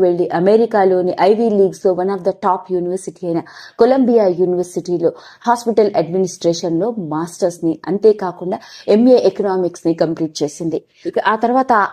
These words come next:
ఐర్లాండ్ లోని బ్రెంట్ యూనివర్సిటీ ద్వారా డాక్టరేట్ ని సంపాదించుకొని ఆ విధంగా డాక్టర్ శోభన కామినేనిగా మారిపోయింది. ఓ పక్క అపోలో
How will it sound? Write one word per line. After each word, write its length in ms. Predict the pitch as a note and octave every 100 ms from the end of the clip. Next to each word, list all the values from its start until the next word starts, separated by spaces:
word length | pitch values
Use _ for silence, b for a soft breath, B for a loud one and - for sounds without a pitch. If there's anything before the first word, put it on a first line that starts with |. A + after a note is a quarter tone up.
| F3+ G3+
ఐర్లాండ్ 380 | A#3 A#3 G#3 F#3+
లోని 200 | F#3 F3+ F3
బ్రెంట్ 260 | F#3 F#3+ F#3+
యూనివర్సిటీ 500 | F3 F3 E3+ F3 E3 D#3+
ద్వారా 280 | F3+ A3+ E3+ - E3+
డాక్టరేట్ 480 | A#3 - - F#3+ F#3+
ని 60 | F3+ E3+
సంపాదించుకొని 680 | D3+ F3 D#3+ D#3+ - E3+ D#3+ D3 F3
ఆ 20 | G#3+
విధంగా 340 | G3 F#3 F3+ - - _ _ D3
డాక్టర్ 420 | F3 G3+ - G#3 G3 -
శోభన 340 | E3 E3 F3+ F3 E3+
కామినేనిగా 560 | D3+ E3 D#3+ D3+ D3+ D3+ C#3+
మారిపోయింది. 540 | C#3+ D3 C#3 D3+ - - b b b -
ఓ 60 | E3+
పక్క 220 | A3+ A3+ F3 F3
అపోలో 300 | E3+ F3+